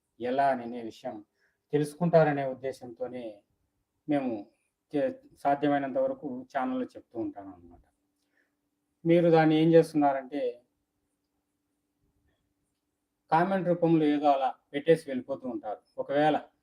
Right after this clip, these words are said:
మీరు అలా కామెంట్ రూపంలో పెట్టుకోకుండా మీ వల్ల అయితే ఖచ్చితంగా మీరే ఓ ఛానల్ ఓపెన్ చేయండి.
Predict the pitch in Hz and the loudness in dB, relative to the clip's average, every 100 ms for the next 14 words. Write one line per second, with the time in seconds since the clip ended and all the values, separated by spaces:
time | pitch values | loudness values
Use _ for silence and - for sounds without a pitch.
0 | _ _ _ _ _ _ _ _ - 147 | _ _ _ _ _ _ _ _ 0 2
1 | 151 151 147 143 - 156 180 175 165 160 | 4 4 2 0 -2 -2 0 0 0 0
2 | 156 147 143 127 135 - 135 120 117 120 | 0 0 -2 -8 -8 -8 -8 -8 -10 -10
3 | - _ _ _ 120 135 151 151 139 139 | -10 _ _ _ -8 0 0 0 0 -2
4 | 143 135 120 - 113 107 - _ 135 - | 0 -2 -2 -12 -14 -14 -18 _ -12 -12
5 | 123 113 110 107 - _ _ _ _ 151 | -14 -12 -12 -12 -16 _ _ _ _ 0
6 | 175 180 180 156 151 - 139 143 139 131 | 0 4 6 6 2 -2 -4 0 0 0
7 | 131 139 123 - 110 104 - | -2 -4 -12 -12 -16 -16 -20